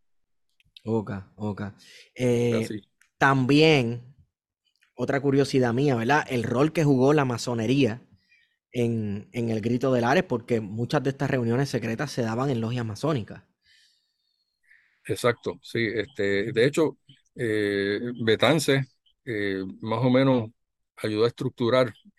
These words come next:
Speaker 2: ¿verdad? Una organización secreta que necesariamente tenía que ser secreta, eh, siguiendo principios organizativos de los masones,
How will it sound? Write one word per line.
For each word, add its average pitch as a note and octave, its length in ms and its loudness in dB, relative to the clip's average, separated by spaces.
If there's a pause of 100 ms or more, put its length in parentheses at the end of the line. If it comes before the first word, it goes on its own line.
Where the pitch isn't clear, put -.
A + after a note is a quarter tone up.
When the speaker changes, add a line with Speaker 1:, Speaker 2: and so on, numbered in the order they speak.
Speaker 2:
¿verdad? A2+ 160 -10
Una A2+ 180 -4
organización A#2+ 680 0
secreta A#2+ 480 0
que G#2 140 -2
necesariamente G#2+ 720 -2
tenía G2+ 220 -2
que G#2+ 100 -2
ser A2+ 160 -2
secreta, B2+ 580 -4 (640)
eh, G2+ 240 -2
siguiendo A2 960 2
principios A#2 480 -4
organizativos A#2 680 0
de A2+ 80 2
los A2 140 2
masones, B2+ 400 2